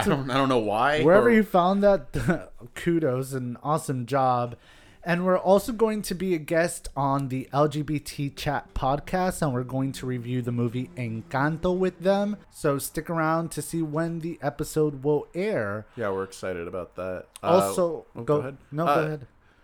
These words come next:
Speaker 1: we watched Encanto. Uh, you have to watch it again 'cause you fell asleep, but I really liked it.
Speaker 2: Yes, I fell asleep not because I found it boring. I think that day I was extremely exhausted.
Speaker 1: Yeah,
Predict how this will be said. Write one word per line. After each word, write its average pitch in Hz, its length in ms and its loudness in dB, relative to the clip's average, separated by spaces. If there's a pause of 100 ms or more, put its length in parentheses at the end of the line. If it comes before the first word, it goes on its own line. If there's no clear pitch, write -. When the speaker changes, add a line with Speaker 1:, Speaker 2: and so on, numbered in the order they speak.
Speaker 1:
we 156 120 2
watched 202 320 2
Encanto. 131 720 0
Uh, 123 260 4
you 127 140 0
have 156 140 0
to 139 60 -10
watch 117 200 -4
it 113 60 -12
again 131 240 -8
'cause 120 220 -12
you 165 180 -12
fell 107 220 -6
asleep, 117 380 -10
but - 140 -14
I 143 140 2
really 101 360 -2
liked 127 320 -6
it. 90 280 -6
Speaker 2:
Yes, 175 400 6
I 185 160 10
fell 226 240 6
asleep 208 440 2
not 165 200 2
because 185 240 -2
I 175 80 4
found 156 260 2
it 123 180 0
boring. 139 480 2
I 143 120 0
think 151 220 -4
that 131 200 0
day 135 160 0
I 131 80 2
was 117 240 -2
extremely 107 720 -8
exhausted. 95 800 -12
Speaker 1:
Yeah, 85 140 -2